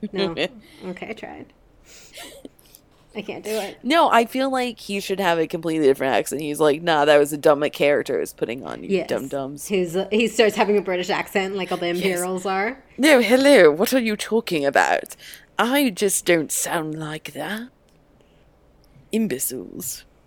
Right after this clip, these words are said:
Speaker 2: Kill them." <laughs> Oh, hilarious.
Speaker 1: Okay.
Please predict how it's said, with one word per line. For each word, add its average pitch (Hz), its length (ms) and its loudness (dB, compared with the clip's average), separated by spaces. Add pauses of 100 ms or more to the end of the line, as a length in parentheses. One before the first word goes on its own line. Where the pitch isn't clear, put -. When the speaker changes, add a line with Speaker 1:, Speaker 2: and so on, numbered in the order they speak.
(460)
Speaker 2:
Kill 254 300 0
them." 113 360 -2 (480)
<laughs> - 320 -2 (1400)
Oh, 190 1000 4
hilarious. 220 1080 0
Speaker 1:
Okay. - 40 -20